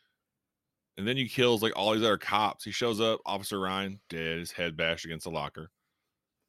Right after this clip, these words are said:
Mark and Brian both, head bashed. In with each other, which is great.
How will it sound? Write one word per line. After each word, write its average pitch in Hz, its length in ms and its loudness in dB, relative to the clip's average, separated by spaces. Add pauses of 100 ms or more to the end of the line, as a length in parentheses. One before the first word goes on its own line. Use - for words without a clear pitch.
(380)
Mark 104 380 4
and 101 180 -2
Brian 98 320 0
both, 85 360 -2 (240)
head 78 300 -10
bashed. 73 480 -10 (1000)
In 95 180 -2
with 85 140 -6
each 80 240 -8
other, 90 260 -2
which 80 160 -8
is 76 140 -14
great. 78 540 -12